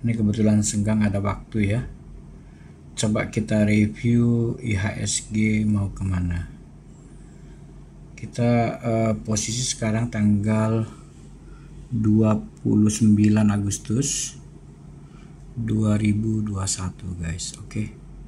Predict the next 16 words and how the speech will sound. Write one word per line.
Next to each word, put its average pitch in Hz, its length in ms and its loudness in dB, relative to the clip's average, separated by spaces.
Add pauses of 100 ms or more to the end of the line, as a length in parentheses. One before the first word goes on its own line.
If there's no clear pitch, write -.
(880)
Coba, 107 400 -2 (240)
karena, 135 480 6
eh, 120 720 6 (720)
I 120 160 4
H 117 160 4
S - 80 -4
G 156 160 4
ini 151 80 6
pergerakannya 117 640 2
sangat 117 400 0
penting 107 400 4
ya. 101 160 -2 (1400)
Jadi, 107 440 4 (2000)
eh, 101 160 0
seluruh 107 400 2
saham-saham 104 720 0